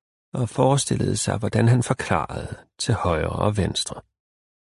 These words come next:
Og som så ofte før, spillede hjælpeløs,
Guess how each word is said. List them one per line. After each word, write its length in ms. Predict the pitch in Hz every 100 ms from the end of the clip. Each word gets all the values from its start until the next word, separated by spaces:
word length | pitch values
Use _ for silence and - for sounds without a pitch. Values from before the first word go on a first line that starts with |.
| _ _ _ _ _ _
Og 260 | - - -
som 300 | - 92 98
så 240 | - 92 -
ofte 360 | 117 - -
før, 420 | - - 123 117 - _ _ _ _ _ -
spillede 520 | - - 120 123 127
hjælpeløs, 800 | 127 92 78 - 73 - - -